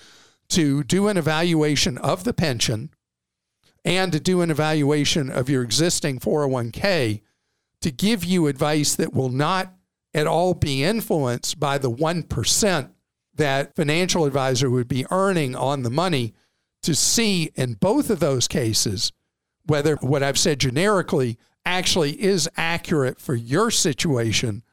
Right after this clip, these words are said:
on taking the check every month or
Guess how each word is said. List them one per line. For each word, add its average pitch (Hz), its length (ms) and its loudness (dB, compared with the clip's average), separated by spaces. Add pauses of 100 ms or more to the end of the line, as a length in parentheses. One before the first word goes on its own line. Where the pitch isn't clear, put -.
(280)
on 139 220 -2
taking 175 500 0
the 117 120 -2
check 208 360 0
every 175 220 2
month 160 400 -2 (460)
or 156 440 2